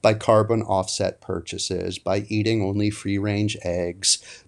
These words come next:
by giving a dollar a day to homeless people, but not giving up one's savings and investments and becoming homeless oneself, as one influential interpretation of the Gospels says we are required to do,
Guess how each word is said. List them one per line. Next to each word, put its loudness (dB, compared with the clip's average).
by 6
giving 4
a 4
dollar 4
a 2
day 0
to -6
homeless -4
people, -4
but -2
not -2
giving 0
up -6
one's -4
savings 2
and -2
investments 0
and 0
becoming -2
homeless -4
oneself, 2
as 2
one 2
influential -8
interpretation -6
of -14
the -8
Gospels 0
says 4
we -4
are 0
required 0
to -10
do, 2